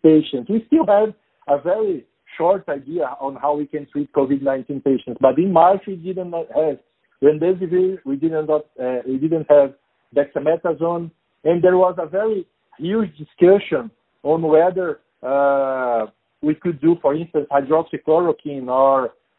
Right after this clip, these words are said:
azithromycin for this patient. So, uh, th-, this, this study wa-, is part, this is very important, this study is part of the Coalition covid nineteen Brazil, uh, network.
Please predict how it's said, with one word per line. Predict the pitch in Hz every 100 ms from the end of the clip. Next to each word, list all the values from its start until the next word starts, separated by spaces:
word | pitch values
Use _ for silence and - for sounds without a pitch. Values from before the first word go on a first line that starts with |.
| -
azithromycin | 120 160 156 - 165 175 165 - 147 -
for | 143
this | 143 135
patient. | 139 123 - 107 -
So, | 185 208 - _ _ _ 139
uh, | 151 - 135
th-, | 165
this, | 156 170 -
this | 165 202 -
study | 208 226
wa-, | 202 196 180
is | 160 _ 170
part, | 185 196 - _ _ _
this | 165 175
is | 170
very | 185 196
important, | 170 165 - 135
this | 170 175
study | - 202
is | 190 -
part | 175 170
of | 170 160
the |
Coalition | 156 165 156 185 202 202 196
covid | 185 151 185 170
nineteen | 170 156 - 165 180 - _ _ 127
Brazil, | 156 147 - 151 170 185 - _ _
uh, | 143
network. | 151 165 - 151 135 104